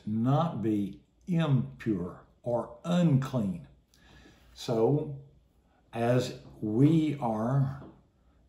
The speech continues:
the spiritual priests, those who come before the Almighty, we are the ones who want to make sure we are not participating in the impurity, the uncleanness, the lewd, sensual,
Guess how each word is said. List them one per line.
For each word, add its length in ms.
the 160
spiritual 640
priests, 580
those 460
who 180
come 440
before 360
the 120
Almighty, 680
we 340
are 140
the 80
ones 360
who 100
want 180
to 80
make 200
sure 340
we 160
are 100
not 240
participating 960
in 140
the 200
impurity, 760
the 120
uncleanness, 880
the 80
lewd, 540
sensual, 920